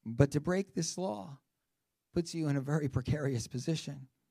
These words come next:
And so James says, "Listen, listen, the answer is simply this.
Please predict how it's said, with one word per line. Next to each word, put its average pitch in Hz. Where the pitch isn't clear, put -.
And 147
so 147
James 160
says, 165
"Listen, 151
listen, 151
the 139
answer 165
is 156
simply 151
this. 104